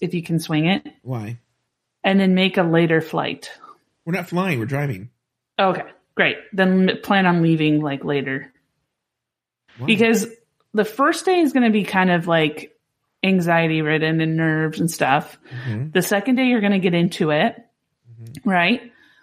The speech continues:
Speaker 1: The third day is gonna be pretty much where all of the good sex happens.
Speaker 2: Mm-hmm.
Speaker 1: The fourth day could be also good sex, because if you leave later,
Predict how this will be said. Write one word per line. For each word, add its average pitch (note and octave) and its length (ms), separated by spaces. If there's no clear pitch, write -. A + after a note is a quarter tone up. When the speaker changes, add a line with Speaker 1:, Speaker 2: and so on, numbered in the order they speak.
Speaker 1:
The F3+ 140
third G#3+ 400
day F#3 380
is F3 160
gonna F3 180
be E3+ 140
pretty F3+ 300
much E3+ 280
where E3 160
all D#3+ 460
of E3 120
the D#3+ 120
good D#3 260
sex - 380
happens. D#3+ 600
Speaker 2:
Mm-hmm. B2+ 340
Speaker 1:
The F#3 140
fourth B3+ 400
day F3+ 220
could E3+ 200
be E3+ 160
also D#3+ 300
good D#3 180
sex, D3+ 400
because E3+ 400
if E3 140
you F3 100
leave E3+ 240
later, E3+ 580